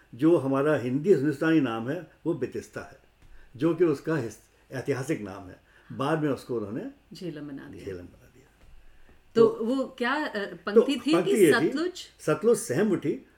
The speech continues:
Speaker 1: और व्यथित सी बितिस्ता है।
Speaker 2: अच्छा।
Speaker 1: तो अब ये वही नदी है जिसके किनारे अलेक्जेंडर द ग्रेट, हमारे सिकंदर महान, वह जब आए थे, तो उन्होंने देखा इसको, तो इतनी सुंदर जगह थी ये, तो नदी को देख के उन्होंने कहा कि ये नदी जो है, यहाँ पे मैं पूरी दुनिया को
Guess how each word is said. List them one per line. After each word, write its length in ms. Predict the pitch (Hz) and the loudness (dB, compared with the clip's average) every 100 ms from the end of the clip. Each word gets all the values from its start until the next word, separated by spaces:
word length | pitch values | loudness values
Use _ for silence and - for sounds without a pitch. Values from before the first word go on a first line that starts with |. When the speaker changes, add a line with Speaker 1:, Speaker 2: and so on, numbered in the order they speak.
| 139 | -6
Speaker 1:
और 80 | |
व्यथित 400 | 131 143 139 240 | 2 2 2 -2
सी 180 | - 208 | -2 -4
बितिस्ता 540 | 156 147 151 139 - 131 | -2 -2 -2 -4 -2 -4
है। 240 | 87 - _ _ - | -4 -14 _ _ -16
Speaker 2:
अच्छा। 300 | 185 - 185 | -16 -2 0
Speaker 1:
तो 60 | |
अब 360 | 170 160 180 160 | 0 -2 -2 4
ये 60 | 202 | 4
वही 260 | 165 190 | 6 2
नदी 280 | 208 156 156 | 2 2 2
है 100 | 185 | 2
जिसके 200 | 143 113 | 2 -2
किनारे 460 | - 135 131 160 165 - - _ - | 0 0 2 0 0 -6 -20 _ -6
अलेक्जेंडर 540 | 131 127 110 139 156 | -2 -2 -2 0 0
द 60 | 151 | 0
ग्रेट, 440 | 127 117 135 151 | -2 0 2 2
हमारे 220 | 117 123 131 | -2 -4 -4
सिकंदर 460 | 123 120 120 139 | -6 -8 -4 -4
महान, 340 | 113 107 123 135 - - - - | -6 -8 -8 -8 -16 -20 -20 -10
वह 360 | 123 131 117 117 | -4 -4 -4 0
जब 160 | 127 | 2
आए 180 | 123 151 | 2 0
थे, 160 | 147 165 | 0 0
तो 120 | 156 | 0
उन्होंने 300 | 151 170 175 | 0 0 0
देखा 400 | 127 139 156 180 | 0 -2 0 -2
इसको, 340 | 160 - 175 | -2 -4 -4
तो 100 | 170 | -2
इतनी 260 | 143 165 - | -4 -6 -8
सुंदर 340 | - 139 180 | -4 -2 0
जगह 240 | 156 139 139 | 2 2 2
थी 220 | 135 131 | 2 2
ये, 80 | 139 - - _ | 0 -2 -20 _
तो 120 | 151 139 | -2 2
नदी 200 | 139 165 | 2 2
को 120 | 165 | 2
देख 200 | 147 147 | 0 0
के 60 | |
उन्होंने 220 | 160 147 143 | 0 0 -2
कहा 120 | 165 | -2
कि 120 | 156 | -2
ये 280 | 117 147 190 | 0 2 4
नदी 300 | 147 127 160 | 2 0 0
जो 140 | 143 | 0
है, 280 | 120 139 147 - - | 0 0 -2 -14 -12
यहाँ 280 | 113 120 160 | -8 -4 -2
पे 140 | 151 | 0
मैं 120 | 156 151 | 0 0
पूरी 220 | 156 156 | 2 0
दुनिया 440 | 110 123 165 151 | 0 -2 0 0
को 380 | 139 110 95 - | -2 -6 -8 -10